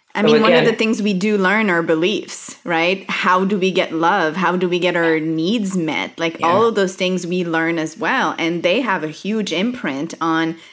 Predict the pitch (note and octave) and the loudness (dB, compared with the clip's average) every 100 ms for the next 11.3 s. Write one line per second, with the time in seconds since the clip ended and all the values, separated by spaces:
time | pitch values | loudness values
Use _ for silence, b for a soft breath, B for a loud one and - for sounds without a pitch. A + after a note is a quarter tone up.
0 | B D#3 D#3 D#3 D3 D3+ - F4+ F#3 B2+ | B -2 0 -2 -4 -4 -2 0 -2 -4
1 | - C3 G2+ A#1 - D#3+ D#3+ D3+ D3+ D3+ | -6 -6 -6 -6 -6 -6 -2 -2 -2 -6
2 | - C#3 D3+ B3+ E3+ E3+ D#3+ D#3 E3 D#3+ | -4 -2 0 -2 -4 -6 -2 -2 -2 -2
3 | D#3+ D3 C#3 B B B B E3 E3+ F3+ | -4 -4 -8 B B B B -6 -2 -2
4 | - G#3 F#3 E3 D#3 D#3+ D#3 D#3 D#3 D3 | -2 -4 -2 -6 -4 -2 0 0 0 -4
5 | - - E3 D#3+ D#3 C#3+ C#3+ - G#3 G#3 | -8 -4 0 0 0 -4 -8 -4 -2 0
6 | E3+ C#3+ D3 - E3+ D#3+ - F2+ A#3 - | 0 -2 -4 -4 -6 -4 -6 -8 -10 -4
7 | F3 E3+ E3+ E3+ - E3 E3 F#3 E3+ A2+ | 0 2 0 -2 -4 0 0 -2 -4 -2
8 | F#3 - F3 E3 D#3+ D#3+ D#3+ F#3 F#3+ D#3 | -4 -2 -2 0 0 -2 -2 -2 -2 -4
9 | A#2+ A3 - E3+ D#3+ A#3+ F4+ G#3 - F3+ | -2 -4 -2 0 2 2 0 -2 -4 -4
10 | E3+ - F3+ F3 F3 E3+ E3 A#3+ C#4+ F3+ | -2 0 0 0 -2 -2 -4 -2 -2 -2
11 | C#3+ - | -6 -8